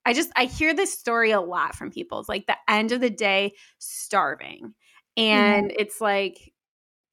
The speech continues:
Speaker 1: I, yeah, I understand that. But there's, like, a way that we can get to a point where you're not starving at the end of the day.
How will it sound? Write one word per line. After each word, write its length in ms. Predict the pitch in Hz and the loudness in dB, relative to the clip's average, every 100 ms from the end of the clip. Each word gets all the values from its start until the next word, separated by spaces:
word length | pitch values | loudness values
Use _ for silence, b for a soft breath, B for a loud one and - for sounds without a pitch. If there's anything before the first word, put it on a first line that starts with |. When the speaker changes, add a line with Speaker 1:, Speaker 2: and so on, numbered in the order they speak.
| _ | _
Speaker 1:
I, 160 | 202 214 | -2 -2
yeah, 400 | 226 381 453 220 | 2 4 4 2
I 100 | 262 | 2
understand 420 | 294 349 - 415 359 | 4 4 2 2 4
that. 100 | 226 | 2
But 120 | 220 | 2
there's, 260 | 220 220 | 2 2
like, 240 | 233 220 - | 2 2 2
a 80 | 208 | 0
way 180 | 208 202 | 2 2
that 160 | 196 185 | 0 -2
we 100 | 202 | -4
can 480 | 202 165 180 202 - _ _ _ - | -6 -4 -6 -8 -12 _ _ _ -2
get 180 | 208 | -2
to 100 | - | 0
a 40 | 202 | -2
point 200 | 214 196 | -2 -2
where 80 | 190 | -2
you're 120 | 185 | -2
not 380 | 185 170 143 - | -2 0 0 -4
starving 380 | 185 175 139 | -6 -6 -6
at 100 | 147 | -10
the 80 | - | -10
end 140 | - - | -12 -14
of 80 | |
the 60 | - | -14
day. 220 | - - | -10 -10